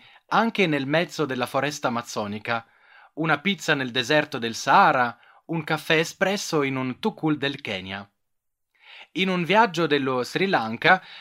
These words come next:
abbiamo dovuto comprare dei macchinari per fare gli spaghetti per non perdere i clienti italiani, dice un dirigente dell'agenzia italiana Turisanda.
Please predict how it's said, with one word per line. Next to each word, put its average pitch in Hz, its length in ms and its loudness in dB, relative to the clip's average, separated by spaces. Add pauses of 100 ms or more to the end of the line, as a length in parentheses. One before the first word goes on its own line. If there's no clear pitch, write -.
abbiamo 196 420 2
dovuto 156 340 -2
comprare 160 580 4
dei 139 180 -2
macchinari 165 580 0
per 147 160 0
fare 156 320 2
gli 139 100 -6
spaghetti 147 760 -2
per 131 220 -4
non 147 200 -4
perdere 151 400 0
i 131 80 -6
clienti 139 440 -4
italiani, 110 720 -4 (480)
dice 139 440 -2
un 127 180 -4
dirigente 135 800 -2 (220)
dell'agenzia 127 680 -2
italiana 135 500 0
Turisanda. 104 840 -6